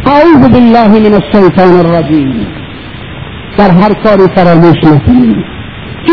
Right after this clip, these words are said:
یادمون داد این؟ الله. یادمون داد که اینو بگیم. ما باید تذلل بکنیم، خدایا کمکمان بکن. نمیشه.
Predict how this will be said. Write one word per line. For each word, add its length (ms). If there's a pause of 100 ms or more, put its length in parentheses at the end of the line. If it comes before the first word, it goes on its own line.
(140)
یادمون 340
داد 200
این؟ 320 (600)
الله. 680 (1400)
یادمون 400
داد 140
که 300
اینو 360
بگیم. 800 (1300)
ما 340
باید 220 (100)
تذلل 640
بکنیم، 460
خدایا 460 (100)
کمکمان 560
بکن. 440 (960)
نمیشه. 720